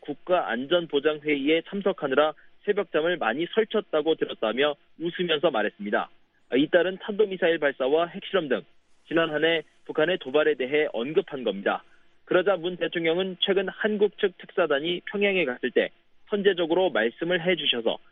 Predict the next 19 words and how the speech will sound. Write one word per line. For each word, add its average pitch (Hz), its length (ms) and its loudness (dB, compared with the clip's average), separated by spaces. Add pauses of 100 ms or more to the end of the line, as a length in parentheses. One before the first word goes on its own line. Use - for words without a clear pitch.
앞으로 156 540 2
발 123 180 0
뻗고 160 460 0
자겠다고 120 560 0
화답했습니다. 120 800 -4 (560)
여기에 165 240 2
김 185 180 -4
위원장이 170 480 0
대통령께서 165 840 0 (120)
새벽잠을 185 720 -2
설치지 202 380 -2
않도록 139 480 -2
확인하겠다고 156 720 0
말해 104 260 -2 (400)
도발을 139 480 2
자제하겠다는 139 720 -2 (160)
일종의 135 440 0
약속도 127 520 -2
건넸습니다. 98 640 -2